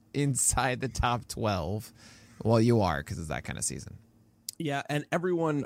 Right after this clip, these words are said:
Speaker 2: once again, rises either one or two, at least because of Gerrit Cole falling off of the list. But the one thing that I had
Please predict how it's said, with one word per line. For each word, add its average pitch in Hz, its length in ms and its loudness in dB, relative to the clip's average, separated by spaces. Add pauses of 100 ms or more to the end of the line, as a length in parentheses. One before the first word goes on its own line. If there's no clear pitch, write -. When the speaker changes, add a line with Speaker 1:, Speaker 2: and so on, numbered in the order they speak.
Speaker 2:
once 139 320 0
again, 123 280 2
rises 117 400 2
either 113 260 4
one 113 180 4
or 110 100 4
two, 113 340 2
at - 160 -4
least 143 420 2
because 117 400 2
of 107 140 2
Gerrit 113 260 2
Cole 143 260 2
falling 117 320 2
off 120 140 2
of 101 60 0
the 107 80 2
list. 139 300 2
But 131 100 0
the 120 60 2
one 170 280 0
thing 175 220 0
that 151 80 4
I 143 100 4
had 123 460 2